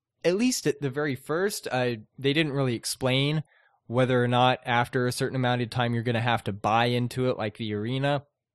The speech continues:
And it's gonna be unlocked when you reach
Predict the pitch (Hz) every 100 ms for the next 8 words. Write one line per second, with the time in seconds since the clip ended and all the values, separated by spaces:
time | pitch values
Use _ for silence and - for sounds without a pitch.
0 | _ _ _ _ - 147 139 131 185 151
1 | 143 139 131 131 - - 131 120 113 -
2 | - - 139 123 120 -